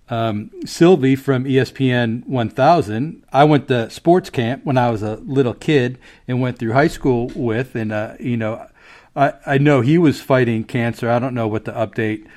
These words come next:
uh, on him is. And then, like, losing Grobber was, like, I thought about Pat Foley.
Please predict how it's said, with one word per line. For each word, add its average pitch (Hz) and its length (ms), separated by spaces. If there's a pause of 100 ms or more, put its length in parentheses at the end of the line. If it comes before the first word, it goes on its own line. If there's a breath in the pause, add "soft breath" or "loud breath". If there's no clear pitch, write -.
(300 soft breath)
uh, 110 320
on 104 240
him 143 500
is. 113 480 (120)
And 123 280
then, 120 420 (760 loud breath)
like, 120 320
losing 143 520
Grobber 139 760
was, 120 640 (120)
like, 127 200
I 131 100
thought 147 220
about 127 260
Pat - 320
Foley. 120 720